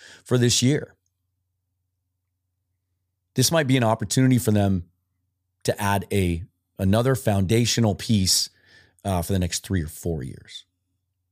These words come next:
And I think once Leonard Williams gets in, Leonard Williams gets in here and he plays in this stadium, uh, Matty Brown did say on Twitter today that he fits, that the things the Giants do in their base defense, uh, fits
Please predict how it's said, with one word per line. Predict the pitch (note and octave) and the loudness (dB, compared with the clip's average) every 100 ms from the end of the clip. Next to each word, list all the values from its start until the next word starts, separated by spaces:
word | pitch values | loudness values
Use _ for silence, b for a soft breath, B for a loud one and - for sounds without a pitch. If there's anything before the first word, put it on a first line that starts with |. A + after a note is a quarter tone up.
| _ _ _ _ _ _ _ _ _ _ _ _ _ _ _ _ _ _ _ _ _ _ _ _ _ _ _ _ | _ _ _ _ _ _ _ _ _ _ _ _ _ _ _ _ _ _ _ _ _ _ _ _ _ _ _ _
And | G#2 G2 F#2 | 0 2 2
I | |
think | F#2 G#2+ | 0 0
once | B2 A2 | 0 2
Leonard | A#2+ A2+ G#2+ | 4 4 6
Williams | A2 G#2+ G2+ | 6 4 4
gets | G2 G#2+ | 2 2
in, | G#2 G#2+ A2 | 2 2 -2
Leonard | G2+ A2+ G#2 G2+ | 0 2 2 4
Williams | G2+ G2+ F2 | 4 2 2
gets | A2 - | 0 0
in | G2+ | 0
here | G2+ F#2+ | 0 0
and | F2 | -2
he | |
plays | D#2+ - G#2 G2 | -4 0 0 2
in | G2 | 2
this | F#2+ | 2
stadium, | - G2+ G2 F#2+ F2+ F2 _ _ B B B B - | 2 2 2 2 0 -2 _ _ B B B B -4
uh, | F#2 | -2
Matty | F#2+ A#2+ A#2 | 0 0 -2
Brown | G#2+ A2 A2 | 0 2 2
did | G#2+ G2+ | 2 0
say | - G#2+ G#2 | 2 4 2
on | G#2+ G2 | 0 -4
Twitter | - A2 | 0 -2
today | F#2+ G#2+ G#2 G2+ | 0 2 2 4
that | F#2+ | 0
he | - A2 | -2 -4
fits, | G#2 A#2 B2+ - | -2 -2 0 0
that | G#2 F2 | -2 -6
the | F2 | -12
things | G2+ B2+ A#2+ | -4 0 0
the | G#2+ | 0
Giants | F2 G2+ F#2 A#2 G#2 | -2 0 0 -2 -4
do | - A#2+ | -2 2
in | A2+ | 2
their | F#2+ G#2 | 2 0
base | D2+ G2 G#2 - | -2 0 0 0
defense, | G#2 G2+ A2 G#2+ B B B B | -2 0 -2 -2 B B B B
uh, | G2+ F#2 | -4 -2
fits | F2 A2 - - | -2 -2 -2 -4